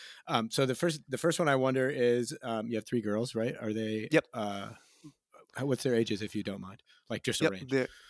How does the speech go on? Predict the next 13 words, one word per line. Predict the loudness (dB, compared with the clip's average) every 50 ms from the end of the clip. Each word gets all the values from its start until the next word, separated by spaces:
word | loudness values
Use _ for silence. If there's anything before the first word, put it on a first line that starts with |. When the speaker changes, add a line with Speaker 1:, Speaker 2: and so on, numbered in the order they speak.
| -14 -6 -2
Speaker 2:
yeah, | -2 -2 -2
they're, | -2 -2 0 0 0 0 -2 -2 -2 -2
um, | -4 -2 -4 -6 -8 -10 -12 -16 -18 -20 _ _ _ _ -14
we've | -8 -4
got | -4 -4
a | -4
kindergarten, | -2 -2 0 2 4 4 4 2 0 -4 -6 -8 -2 0
second | 2 2 2 2 -2 -2
grade, | 0 0 2 0 0 -2 -4
and | -8 -8 -8 -8 -8
fifth | -10 -10 -10
grade. | -10 -14 -14 -14 -20 _ _ _ _ _ _ _ -10
Speaker 1:
Interesting. | -8 -6 -6 -6 -8 -12 -14 -14 -18 -20